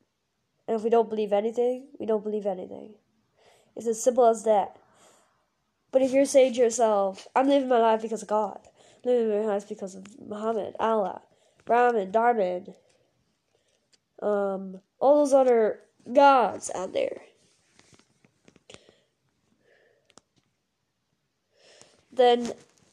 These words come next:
then that's not true. Why are you living your, what about all your fri-, do you not care? That's a bit selfish, you know? Do you not care about all those other people?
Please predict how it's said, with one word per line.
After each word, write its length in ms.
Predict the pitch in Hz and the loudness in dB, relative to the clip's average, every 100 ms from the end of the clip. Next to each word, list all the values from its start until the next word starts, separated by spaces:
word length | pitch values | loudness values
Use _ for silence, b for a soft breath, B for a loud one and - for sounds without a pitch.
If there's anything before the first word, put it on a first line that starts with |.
| - B B B B - - - - - _ _ _ _ _ _ _ _ _ _ _ _ _ _ _ _ _ _ _ _ _ _ | -18 B B B B -20 -20 -20 -20 -20 _ _ _ _ _ _ _ _ _ _ _ _ _ _ _ _ _ _ _ _ _ _
then 160 | 226 262 | 0 2
that's 180 | 247 | 2
not 180 | 240 220 | 2 -2
true. 320 | 226 208 185 - - _ _ _ _ _ _ _ _ _ _ _ _ _ _ _ _ _ _ _ _ _ | -2 -4 -6 -12 -20 _ _ _ _ _ _ _ _ _ _ _ _ _ _ _ _ _ _ _ _ _
Why 140 | - 254 | 0 2
are 100 | 294 | 2
you 80 | |
living 200 | 277 240 240 | 0 0 -2
your, 200 | 220 - - - b b - | -4 -6 -20 -20 b b 0
what 160 | 294 330 | 4 6
about 160 | 302 | 6
all 120 | 254 | 6
your 140 | 254 233 | 4 2
fri-, 180 | 240 233 | -2 -8
do 120 | 294 | 0
you 120 | 415 | 0
not 120 | 403 | 0
care? 480 | - 277 262 311 359 359 _ _ _ _ _ _ | 0 2 6 6 4 -2 _ _ _ _ _ _
That's 160 | 277 277 | -8 -4
a 60 | 320 | -2
bit 140 | 339 | -2
selfish, 480 | - 262 285 233 196 | 2 4 4 0 -4
you 80 | 196 | -4
know? 300 | 196 240 - _ | -4 -4 -12 _
Do 80 | 294 | 0
you 60 | |
not 100 | 370 | 0
care 240 | - 320 339 | 0 4 6
about 180 | 330 | 6
all 140 | 247 277 | 6 4
those 180 | 285 262 | 4 4
other 140 | 247 | 2
people? 460 | 226 226 240 285 | 0 -2 -2 -2